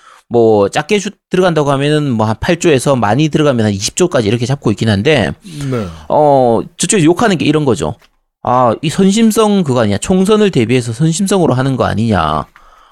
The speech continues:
Speaker 1: 뭐, 그, 선-, 차라리 총-, 총선 끝나고 주자." 야, 지금 당장 얼어붙어 있는데 총선 끝나고 주면 무슨 의미가 있니, 그게?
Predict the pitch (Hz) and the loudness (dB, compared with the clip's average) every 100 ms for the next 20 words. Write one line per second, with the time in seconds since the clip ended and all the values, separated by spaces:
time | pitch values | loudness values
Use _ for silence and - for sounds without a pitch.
0 | _ 131 - - - 196 - - 226 190 | _ -8 -4 -4 -2 -2 -2 -2 0 0
1 | - 185 - 202 233 220 - 262 269 233 | 0 -6 -2 -2 0 -2 -2 -2 0 0
2 | 180 - 113 98 82 87 - _ - - | -2 -4 -6 -4 -4 -6 -12 _ -20 -20
3 | - - - - 175 - - 233 302 247 | -20 -20 -14 -4 -4 -4 -4 -2 -2 -2
4 | 269 330 277 240 190 185 175 165 143 - | -2 0 4 4 2 -2 -2 -2 -2 -4
5 | 190 247 - 254 262 196 - 180 123 - | -6 -6 -4 0 2 2 -2 -4 -2 -4
6 | - 240 240 233 208 285 180 139 302 135 | -4 -2 0 0 -2 -4 -4 -2 0 0
7 | 87 | -4